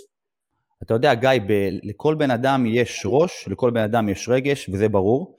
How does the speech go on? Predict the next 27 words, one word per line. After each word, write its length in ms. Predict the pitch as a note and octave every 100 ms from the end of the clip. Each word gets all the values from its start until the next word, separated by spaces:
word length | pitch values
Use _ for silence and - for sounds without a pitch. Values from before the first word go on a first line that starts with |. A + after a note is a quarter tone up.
| _ -
יש 200 | D3 -
אנשים 280 | C#3 B2+ C#3+
שהם 320 | - A#2+ A2
נטו 360 | C3 - A2 A#2+
ראש, 300 | G2 - - _
חיים 260 | - A#2 B2
מאוד 200 | A#2 B2+
קשוחים, 680 | - A#2+ - D#3 C#3+ C3+ G#2
חיים 360 | - F#2 A#2+ A2+
של, 340 | - A2 G2+ G2 G2+ _ _ -
אה, 60 | G2
רואה 280 | G2 A2+ C3
חשבון, 800 | C3 G#2+ A2 C3+ C3 C3 B2 B2
מהנדס, 800 | B2 B2 A#2+ A2+ C#3+ C3+ C3
קשוח, 680 | - B2+ - D#3+ C#3 C3 A#2
יש 160 | C#3+ B2
סדר 340 | - D#3+ C#3+
בבית, 640 | C3 B2+ B2 C#3+ C3+ B2+ C3
על 80 |
השולחן, 380 | B2 C#3 A#2+ D3+ C#3 - _ -
אתה 120 | A#2+ C3+
תמיד 260 | B2+ D3+
תראה 180 | D#3 D3
שהכל 500 | D3 C3 B2 - E3+ C#3+
במקום, 560 | C3+ B2 - E3 E3 D3+ _ _ _
ככה. 320 | - D3+ - F2+ - _ _ _ _
ואתה, 840 | F#2+ A#2 - F#3 F#3 F3+ F3+ F3+